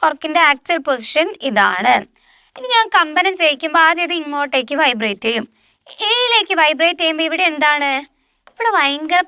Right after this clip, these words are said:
പ്രഷർ കൂടുതലായിരിക്കും. ഇവിടെ ഒരു ഹൈ പ്രഷർ റീജിയൻ ഉണ്ടാവുന്നുണ്ട്. ഹൈ പ്രഷർ റീജിയൻ ഉണ്ടാവുന്നുണ്ട്. നിങ്ങൾക്ക് കാണാം അവിടെ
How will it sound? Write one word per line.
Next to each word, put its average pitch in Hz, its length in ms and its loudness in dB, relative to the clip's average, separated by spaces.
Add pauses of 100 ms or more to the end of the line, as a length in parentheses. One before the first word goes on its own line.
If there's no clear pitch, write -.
പ്രഷർ 285 360 0
കൂടുതലായിരിക്കും. 226 840 -4 (960)
ഇവിടെ 381 160 0
ഒരു 370 280 2
ഹൈ 285 140 4
പ്രഷർ 294 520 0
റീജിയൻ 247 440 -4
ഉണ്ടാവുന്നുണ്ട്. 190 840 -2 (500)
ഹൈ 277 220 4
പ്രഷർ 269 460 0
റീജിയൻ 233 380 -2
ഉണ്ടാവുന്നുണ്ട്. 202 480 -2
നിങ്ങൾക്ക് 302 280 -6
കാണാം 370 240 4
അവിടെ 349 160 2